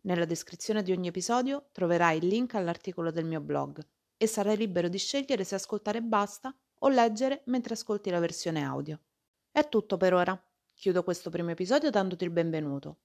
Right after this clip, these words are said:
e spero che i contenuti che troverai qui ti siano utili per migliorare il tuo italiano. Aggiungi questo podcast tra i preferiti e se vuoi rimanere sempre aggiornato, mi trovi anche su Instagram.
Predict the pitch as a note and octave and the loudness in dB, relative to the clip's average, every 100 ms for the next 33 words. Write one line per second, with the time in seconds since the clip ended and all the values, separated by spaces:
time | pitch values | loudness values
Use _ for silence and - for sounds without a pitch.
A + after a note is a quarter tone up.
0 | _ G#3+ - G3 F#3 F#3 G3 G3 G#3 G3 | _ -6 2 4 4 0 -2 -2 -4 -2
1 | F#3 F#3 - F#3+ G3 A3 - D#4+ - _ | -2 -4 -2 0 0 0 0 -2 -2 _
2 | B3 A3 G#3 G#3 G3+ G3 F3+ F3+ F3+ E3+ | -4 -2 -2 -2 2 2 2 0 0 0
3 | F3 E3+ D#3+ D#3 E3+ D#3 C#3+ C3+ C#3 D3+ | 2 2 0 -2 -4 -2 -2 -4 -8 -10
4 | _ _ _ _ _ _ _ F3+ E3+ A#3 | _ _ _ _ _ _ _ -4 0 2
5 | C#4 B3 G3 - F3+ F3+ - F3+ F3 F3 | 2 2 0 0 -2 -2 -4 -8 -10 -6
6 | D#3+ E3 E3 D#3 C#3+ D#3 - _ _ E3 | -4 -2 -2 -4 -4 -8 -12 _ _ -6
7 | E3+ D#3+ G3 A#3 G3 F3 E3 F3 E3+ E3+ | -4 2 2 2 0 0 -2 -4 -6 -6
8 | E3 E3 D#3 C#3+ E3 F#3+ - E3+ F3+ F#3 | -2 -2 -2 -4 -4 -6 -8 -2 2 2
9 | G3+ G3+ G3 F3+ D3 - D#3 D3 D3 D3+ | 2 0 0 0 -2 -4 -4 -2 -2 -4